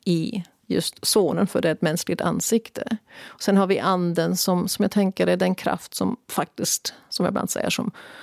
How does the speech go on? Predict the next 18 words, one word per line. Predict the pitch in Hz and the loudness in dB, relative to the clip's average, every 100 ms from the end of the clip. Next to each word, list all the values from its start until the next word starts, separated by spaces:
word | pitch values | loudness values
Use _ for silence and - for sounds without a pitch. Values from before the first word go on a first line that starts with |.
| - - | -20 -4
som | - 202 202 - | 2 2 2 2
upprätthåller | 226 - - 185 - 202 185 165 170 151 - | 2 0 0 0 2 4 4 4 0 -4 -6
skapelsens | - - 202 180 175 - - - 165 160 | -4 0 2 2 2 -2 -2 2 2 4
vardag. | 170 170 151 190 214 - 233 190 - - _ _ _ _ _ - _ - _ - | 4 4 2 2 2 0 -4 -8 -14 -20 _ _ _ _ _ -20 _ -20 _ 0
Eh, | 185 180 | 2 4
och | 175 - 185 | 2 2 0
så | - 175 160 | 2 2 2
talar | - 185 160 160 | 4 4 4 0
vi | - | 0
då | - 160 | 0 0
om, | - 156 151 | 2 0 2
om, | 165 165 - - - _ - | 2 0 -4 -20 -20 _ -2
om, | 170 - | 0 2
om, | 175 | -2
om | - 190 175 | 2 2 2
Fadern, | - 208 185 180 180 196 202 202 - | 2 2 4 2 2 4 6 6 4
om | 180 175 170 - - _ | 2 2 0 -6 -18 _
skaparen. | - - - 208 196 180 _ - 180 175 185 208 | -4 -4 2 2 2 0 _ -2 0 2 2 4